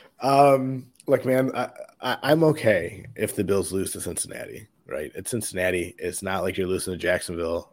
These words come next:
or losing to Miami or losing to, you know, a backup quarterback in, in, in, in Baltimore. Um, you know, Cincinnati's the defending A F C champions. Um, I think Buffalo can sneak it out. I think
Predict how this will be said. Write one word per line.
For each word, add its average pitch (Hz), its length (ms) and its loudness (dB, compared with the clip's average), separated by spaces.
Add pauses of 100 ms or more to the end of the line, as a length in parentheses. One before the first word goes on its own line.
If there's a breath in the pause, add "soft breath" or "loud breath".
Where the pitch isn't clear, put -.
(140)
or 90 60 -8
losing 87 340 -4
to 87 220 -4
Miami 87 640 -4 (100)
or 85 120 -10
losing 90 300 -4
to, 90 220 -6 (140)
you 92 160 -6
know, 85 220 -8 (360 loud breath)
a 110 120 2
backup 101 360 2
quarterback 92 600 0
in, 90 160 -4
in, 87 340 -8
in, 87 220 -8
in 92 120 -6
Baltimore. 90 640 0 (560 loud breath)
Um, 87 480 2 (320)
you 76 80 -10
know, 71 80 -6
Cincinnati's 107 560 2
the 104 120 2
defending 107 360 0
A 104 100 2
F 101 60 2
C - 120 -4
champions. 92 640 -4 (720 loud breath)
Um, 87 520 -2 (160)
I 104 240 2 (320)
think 120 380 2
Buffalo 123 340 6
can 120 140 2
sneak 113 260 2
it 110 100 6
out. 113 200 6
I 95 160 -2
think 101 380 -4